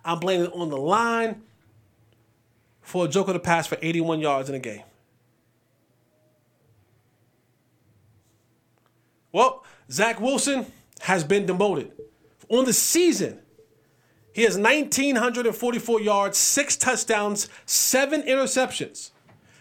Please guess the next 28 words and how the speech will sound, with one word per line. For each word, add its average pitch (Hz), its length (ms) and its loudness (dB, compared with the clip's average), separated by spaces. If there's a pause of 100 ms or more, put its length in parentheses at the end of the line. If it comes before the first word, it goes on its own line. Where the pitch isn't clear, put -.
(120)
He 247 120 -2
has 269 160 4
a 254 100 0
Q - 380 2
B 294 240 2
R 240 460 2
of 196 180 0
thirty 262 640 -2 (200)
point 240 400 -2
eight. 202 380 -4 (1800)
I 190 140 6
think 247 300 -2
the 233 80 -2
straw 247 320 2
that 233 160 -2
broke 233 240 2
the 220 100 -2
camel's 240 380 0
back 220 260 0
was 196 140 -4
last 214 260 0
night. 226 240 -4 (2250)
He 226 140 0
had 247 120 4
a 196 60 2
three 277 680 -2 (300)
point 247 400 -2
eight. 196 280 -2